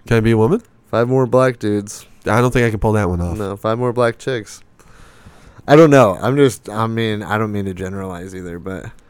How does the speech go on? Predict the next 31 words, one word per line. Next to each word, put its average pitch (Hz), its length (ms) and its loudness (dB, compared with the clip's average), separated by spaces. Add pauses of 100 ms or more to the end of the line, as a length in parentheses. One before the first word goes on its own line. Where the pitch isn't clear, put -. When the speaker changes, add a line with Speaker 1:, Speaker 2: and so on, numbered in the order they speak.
(180)
Speaker 1:
I 135 120 2
do. 90 220 0
Speaker 2:
um, 101 640 -4 (180)
Speaker 1:
I - 100 -8
do 85 160 -10
for - 140 -14
sure. 76 280 -12 (800)
Speaker 2:
uh, 101 80 -10
maybe 156 260 2
I 214 60 6
should 202 160 -6
Speaker 1:
Just 139 160 2
Speaker 2:
submit 156 140 2
Speaker 1:
be 147 80 8
Speaker 2:
my 127 100 4
Speaker 1:
correct. 117 380 0
Speaker 2:
podcast 92 400 -4
too. 127 180 0
I 98 100 -2
didn't, 123 340 -4
never 113 260 -6
even 95 120 -8
thought 104 200 -4
about 95 240 -4
doing 92 240 -8
that. 85 220 -10 (600)
T-, - 80 -12 (160)
to 151 140 -4
me, 190 160 2
that's 220 240 4
weird, 165 480 0